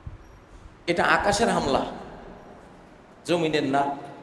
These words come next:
জমিনেরটা আরো ছোট, কারণ জমিনে যদি আমেরিকা রাশিয়াকে মারে, রাশিয়া ট্রাম্পের বিরুদ্ধে কথা বলে, এটা কি করবে,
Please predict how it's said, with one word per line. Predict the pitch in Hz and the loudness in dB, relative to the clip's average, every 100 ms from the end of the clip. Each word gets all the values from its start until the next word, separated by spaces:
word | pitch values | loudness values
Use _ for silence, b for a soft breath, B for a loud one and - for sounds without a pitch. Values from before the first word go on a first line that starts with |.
| - - - - - - - - - - - - - - - - - - - - - - - - - - - | -18 -18 -20 -20 -20 -20 -20 -20 -20 -20 -20 -20 -20 -20 -20 -20 -20 -20 -20 -20 -20 -20 -20 -20 -20 -18 0
জমিনেরটা | 214 226 254 247 240 | 4 6 6 6 6
আরো | 220 | 6
ছোট, | 220 - 226 220 151 - - - - - - - - - - - - - | 4 4 4 4 0 -4 -10 -12 -12 -16 -16 -18 -16 -12 -12 -12 -18 4
কারণ | 196 226 202 | 8 8 10
জমিনে | 208 262 269 285 | 10 12 12 12
যদি | 277 262 269 | 12 12 12
আমেরিকা | 262 269 277 277 311 | 12 10 8 10 12
রাশিয়াকে | 294 294 302 302 | 12 12 12 12
মারে, | 302 262 262 269 | 12 12 12 10
রাশিয়া | 254 240 233 262 254 | 8 8 8 8 8
ট্রাম্পের | 254 220 226 233 | 10 8 10 8
বিরুদ্ধে | 220 208 202 190 | 6 4 4 4
কথা | 165 | 2
বলে, | 135 - - - - - - - - - - - | 2 0 -4 -10 -14 -16 -16 -18 -18 -20 -20 -2
এটা | 165 | 0
কি | - 160 | 0 0
করবে, | 131 117 - | 0 -2 -4